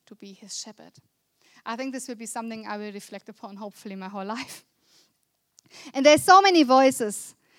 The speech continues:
that we, I think, are the right shepherds often. And they believe their way is the highway and the only way. And even in churches.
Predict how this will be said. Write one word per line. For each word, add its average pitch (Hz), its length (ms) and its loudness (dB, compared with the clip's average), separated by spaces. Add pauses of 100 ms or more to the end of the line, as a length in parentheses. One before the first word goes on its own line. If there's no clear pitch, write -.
(180)
that 220 140 -10
we, 233 100 0
I 226 40 0
think, 233 260 -6
are 220 140 -2
the 214 100 -4
right 214 200 -4
shepherds 202 520 -12
often. 190 420 -12 (640)
And 214 160 -8
they 226 100 -4
believe 220 540 -10
their 214 160 -8
way 214 160 -8
is 208 120 -14
the 214 100 -14
highway 220 400 -10
and 190 120 -14
the 208 120 -10
only 196 240 -12
way. 202 320 -8 (360)
And 294 140 -6
even 403 200 -10
in 269 100 -8
churches. 302 540 -14